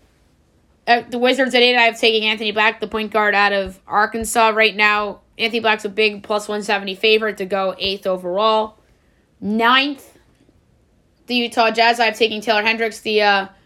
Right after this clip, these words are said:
the power forward already out of U C F. Taylor Hendricks is also favored to go nine. And this is the wide open pick. This could be anybody. Cam Whitmore plus seven fifty. Um,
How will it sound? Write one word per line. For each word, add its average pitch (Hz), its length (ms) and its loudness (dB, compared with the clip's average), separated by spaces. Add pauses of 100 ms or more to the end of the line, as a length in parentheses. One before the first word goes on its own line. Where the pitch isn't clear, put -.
(360)
the 202 80 -8
power 220 260 2
forward 220 240 4
already 202 420 0
out 196 180 0
of 196 80 -6
U 202 100 -6
C 208 240 -2
F. 214 200 2
Taylor 240 140 2
Hendricks 262 320 -2
is 208 100 -6
also 233 280 2
favored 208 300 -2
to 202 60 -6
go 185 140 -6
nine. 190 640 -2 (1160)
And 226 220 2
this 254 180 -2
is 233 260 -6 (100)
the 214 160 -2
wide 214 280 4
open 214 280 -2
pick. 190 160 -4
This 214 140 -6
could - 140 -4
be 196 140 -6
anybody. 180 720 -4 (2500)
Cam 262 220 0
Whitmore 240 300 0
plus 233 240 0
seven 220 240 -2
fifty. 233 600 -4 (680)
Um, 185 440 -2